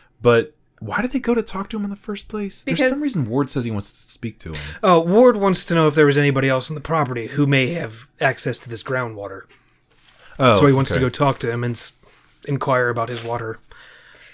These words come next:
Speaker 2: But while he's there, he has a conversation with Lavinia, which is witnessed by Teresa, the
Speaker 1: Mm-hmm.
Speaker 2: mother.
Speaker 1: Mm-hmm.
Speaker 2: And they go inside and they're talking, and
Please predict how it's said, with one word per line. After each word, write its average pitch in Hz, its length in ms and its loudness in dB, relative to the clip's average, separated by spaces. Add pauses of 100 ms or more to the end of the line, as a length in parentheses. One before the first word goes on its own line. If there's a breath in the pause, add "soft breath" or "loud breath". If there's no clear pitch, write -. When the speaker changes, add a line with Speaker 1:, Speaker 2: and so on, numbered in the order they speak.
(160 loud breath)
Speaker 2:
But 269 160 4
while 294 160 6
he's 277 180 2
there, 240 180 4
he 247 80 0
has 208 120 -4
a 202 60 -12
conversation 196 560 -8
with 180 140 -12
Lavinia, 180 600 -10 (300)
which 190 220 -6
is 175 360 -8
witnessed 190 640 -8
by 165 540 -6 (440)
Teresa, 190 640 -10
the 185 60 -8
Speaker 1:
Mm-hmm. - 60 -4
Speaker 2:
mother. 170 380 -8 (120)
Speaker 1:
Mm-hmm. 80 200 -12 (600 loud breath)
Speaker 2:
And 202 840 -4 (1160 loud breath)
they 269 180 2
go 311 200 0
inside 302 400 -2
and 269 100 -6
they're 233 120 0
talking, 247 580 -6
and 196 260 -8